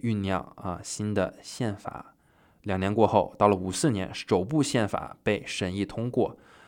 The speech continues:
啊，在文后，呃，之后的文化大革命期间，宪法又经历了两次修改。当然，在之后呢，宪法还经历了很多次修改。啊，后面的修改都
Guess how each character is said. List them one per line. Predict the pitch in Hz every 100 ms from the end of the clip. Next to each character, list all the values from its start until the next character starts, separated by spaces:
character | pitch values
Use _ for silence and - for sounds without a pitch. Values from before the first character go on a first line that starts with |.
| - - _
啊， | 107 98 -
在 | - 117
文 | 95 104 127
后， | - 170 -
呃， | 110
之 | - 160
后 | 170 123
的 | 98
文 | 98 107
化 | - 123
大 | 131
革 | 113 117
命 | 127 107
期 | - 123
间， | 123 131 135 160
宪 | 131 143 117
法 | 92
又 | 98 107 95
经 | - 107
历 | 110 95
了 | 92 - -
两 | 101 90 92
次 | - 127 107 -
修 | - - - - 151 165
改。 | - 127 - _ - - - -
当 | 165
然， | 185
在 | 175 135 - _
之 | - 117
后 | 127 110
呢， | 101 107
宪 | 165
法 | 127 92
还 | 107
经 | - 135
历 | 131
了 | 101
很 | - 87
多 | 90 117
次 | 113
修 | - 95
改。 | 92 98 - - - -
啊， | 95 - - _ _ _ _ _ -
后 | - 233
面 | 160
的 | 107
修 | - 123
改 | 120 - - -
都 | 139 147 151